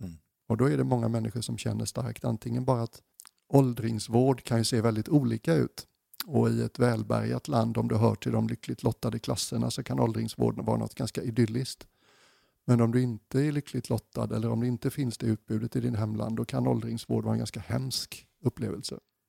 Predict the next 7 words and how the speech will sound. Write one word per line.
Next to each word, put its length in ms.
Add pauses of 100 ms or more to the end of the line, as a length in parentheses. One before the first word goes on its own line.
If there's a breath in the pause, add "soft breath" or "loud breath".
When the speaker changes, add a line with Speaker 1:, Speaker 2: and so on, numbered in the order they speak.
Speaker 1:
Mm. 1300
Speaker 2:
Och 80
pappa 300
är 60
nog 180
inte 200
speciellt 680